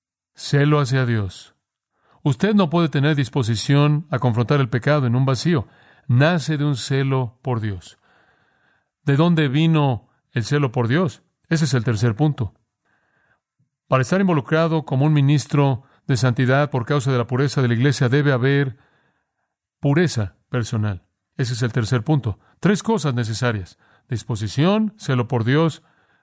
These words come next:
pureza personal. Usted no va a estar lleno de celo por la casa de Dios.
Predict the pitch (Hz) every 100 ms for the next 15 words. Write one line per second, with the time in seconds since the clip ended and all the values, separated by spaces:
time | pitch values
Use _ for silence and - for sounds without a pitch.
0 | _ 131 120 127 117 120 117 104 117 104
1 | 92 - _ _ _ _ _ _ _ _
2 | _ _ _ _ _ _ - 127 - 160
3 | 190 208 185 160 160 147 - 139 113 135
4 | 165 165 165 151 131 107 - 156 151 151
5 | 143 - _ _ - 127 117 104 127 123
6 | 123 117 113 120 98